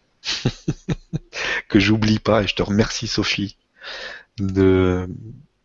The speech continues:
de, le, de mettre le doigt dessus, parce que c'est... Euh,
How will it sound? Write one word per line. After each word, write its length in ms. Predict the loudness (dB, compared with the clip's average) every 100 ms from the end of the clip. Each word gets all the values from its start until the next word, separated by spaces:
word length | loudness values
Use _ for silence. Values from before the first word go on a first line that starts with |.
| _ _ _ _ -10
de, 180 | -4 -2
le, 340 | 0 -2 -4
de 140 | -2
mettre 260 | 2 2 2
le 60 | 0
doigt 140 | 0
dessus, 320 | 0 -4 -4
parce 260 | -4 -4 -4
que 260 | -2 -2 -4 _ -20 -20 -20 -20 -20 -20 -20 -20 -20 _ _ _ _ _ _ _ -12 -12 _ _ _ _ _ _ _ -16
c'est... 420 | -6 2 6 6
Euh, 720 | 6 4 2 0 -4 -6 -10